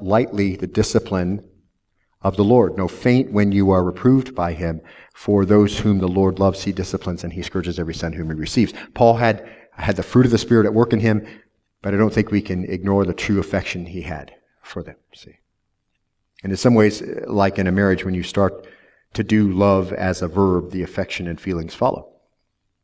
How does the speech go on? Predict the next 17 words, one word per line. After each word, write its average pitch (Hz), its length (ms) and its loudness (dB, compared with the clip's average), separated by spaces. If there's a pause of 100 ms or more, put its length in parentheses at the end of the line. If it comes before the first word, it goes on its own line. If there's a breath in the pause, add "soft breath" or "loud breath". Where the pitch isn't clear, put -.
(1040)
When 87 180 -10
you 85 540 -8
have 98 200 -8
to 101 60 -10
say - 160 -2
hard 95 220 -2
things 98 340 -2
and 85 160 -6
then 85 220 -8
they 87 180 -6
say 87 220 -6
unkind 87 380 -6
things 90 200 -6
back, 87 320 -6
and 82 120 -8
then 82 100 -8
you 82 260 -8